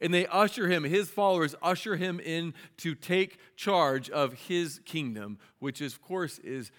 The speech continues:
this earth. Now again, does any of this matter in how you live? Absolutely it does.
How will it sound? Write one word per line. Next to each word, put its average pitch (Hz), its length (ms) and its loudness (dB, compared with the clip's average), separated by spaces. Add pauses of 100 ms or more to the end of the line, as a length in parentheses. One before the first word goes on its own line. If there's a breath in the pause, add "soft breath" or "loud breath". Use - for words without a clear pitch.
(160 soft breath)
this 135 440 -8 (160)
earth. 110 320 -6 (1200)
Now 196 160 0
again, 175 320 -2
does 147 180 -6 (100)
any 202 300 -6
of 180 160 -4
this 156 320 -6
matter 139 540 -4
in - 180 -12
how 135 140 -10
you 127 180 -8
live? 117 420 -10 (800 soft breath)
Absolutely 180 640 -6
it 101 160 -12
does. 92 280 -18